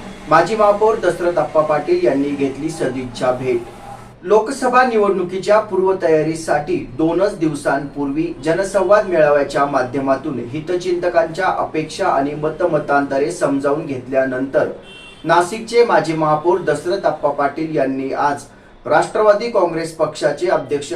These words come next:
शरद पवार नाशिक दौऱ्यावर आले असता त्यांची सदिच्छा भेट घेतली. दशरथ अप्पा पाटील यांनी दोन हजार चार मध्ये ते शिवसेनेतर्फे लोकसभा निवडणूक लढवली होती.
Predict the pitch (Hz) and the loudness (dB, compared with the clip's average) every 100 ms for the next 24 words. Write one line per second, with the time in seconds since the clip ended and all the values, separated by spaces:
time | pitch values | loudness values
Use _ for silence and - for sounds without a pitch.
0 | 175 165 139 139 - 143 151 156 139 135 | -4 -2 -2 -2 -2 0 2 2 -2 -2
1 | 175 170 156 151 160 165 - 131 131 120 | -2 0 0 0 0 -2 -2 -2 -2 -2
2 | - - - 143 - - - - 156 160 | -4 -6 -4 -4 -4 -14 -20 -2 0 0
3 | 165 185 - 160 175 170 180 160 135 139 | -2 -4 0 0 0 0 -2 0 -2 -2
4 | 120 120 127 139 139 117 - - - - | -4 -8 -8 -4 -4 -4 -10 -20 -20 -20
5 | - - - - - 143 170 170 226 214 | -20 -20 -20 -18 -8 4 6 8 6 6
6 | 185 190 180 175 196 180 170 185 175 180 | 4 4 4 6 8 8 10 8 10 8
7 | 170 151 170 170 160 147 147 143 135 113 | 8 8 6 6 6 8 8 8 8 6
8 | - - - - 170 190 165 151 160 143 | 0 -14 -20 -6 -4 -2 -6 -4 -4 -4
9 | 139 139 - 165 175 143 139 156 147 143 | -4 -4 -4 -2 0 0 -2 -4 -4 0
10 | 170 147 139 131 147 156 135 127 127 131 | 0 0 0 0 -4 -4 -2 -2 -2 -4
11 | 139 120 120 117 120 | -4 -4 -10 -8 -8